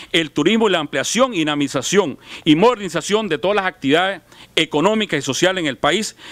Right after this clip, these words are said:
todo lo cual, lo cual permitirá continuar reduciendo la pobreza,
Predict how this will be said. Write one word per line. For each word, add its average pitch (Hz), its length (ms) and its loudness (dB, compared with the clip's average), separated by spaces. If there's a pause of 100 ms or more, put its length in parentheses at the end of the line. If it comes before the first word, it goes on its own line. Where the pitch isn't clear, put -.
(380)
todo 247 160 6
lo 226 140 -2
cual, 220 240 0 (360)
lo 156 140 2
cual 196 220 0
permitirá 156 600 -2 (360)
continuar 160 440 4
reduciendo 214 420 -2
la 175 140 0
pobreza, 214 560 -2